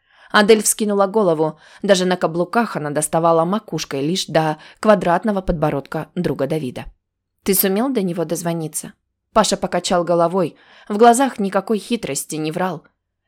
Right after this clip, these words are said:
«Нет. Получил пост в Telegram». «А мне тишина».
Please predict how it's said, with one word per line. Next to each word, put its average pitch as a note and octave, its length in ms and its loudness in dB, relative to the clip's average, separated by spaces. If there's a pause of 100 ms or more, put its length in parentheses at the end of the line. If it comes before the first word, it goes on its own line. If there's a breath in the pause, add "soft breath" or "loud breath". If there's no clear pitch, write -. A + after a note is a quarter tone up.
(180)
«Нет. G3 540 -4 (300)
Получил F3+ 460 4
пост D#3+ 340 -4
в - 40 -20
Telegram». D#3 500 -4 (600)
«А G3+ 360 4
мне F#3 340 -4
тишина». F3 500 -6